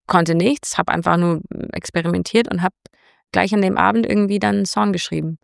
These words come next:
Und am nächsten Tag noch einen Song. Und am nächsten Tag noch einen Song. Und irgendwie war's dann so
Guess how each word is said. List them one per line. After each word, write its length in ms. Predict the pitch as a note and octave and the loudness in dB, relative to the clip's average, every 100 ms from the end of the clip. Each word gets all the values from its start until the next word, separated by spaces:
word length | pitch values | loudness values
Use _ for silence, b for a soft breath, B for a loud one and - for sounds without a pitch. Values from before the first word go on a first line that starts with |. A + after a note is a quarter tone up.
| _ _ - | _ _ -4
Und 100 | E3+ | 0
am 100 | E3+ | 2
nächsten 300 | F3+ - G#3 | 0 -2 0
Tag 220 | G#3 G3 | 0 0
noch 180 | G#3 F3+ | 0 -2
einen 120 | F3 | -4
Song. 420 | F3 D#3+ D#3+ E3 _ _ _ - | -4 -4 -4 -8 _ _ _ -4
Und 120 | E3 | 0
am 100 | E3 | 2
nächsten 320 | E3 - A3 | 0 0 -2
Tag 260 | G3+ A#3 G#3+ | 0 0 0
noch 280 | A3+ B3 G#3+ | 0 0 0
einen 100 | D#3+ | -2
Song. 280 | F3+ F3 | 0 0
Und 80 | E3+ | 0
irgendwie 300 | - G3 G#3 | 0 2 2
war's 180 | G#3 F#3+ | 2 0
dann 160 | G#3 F#3 | 0 -2
so 380 | E3+ F3 E3 | 0 2 0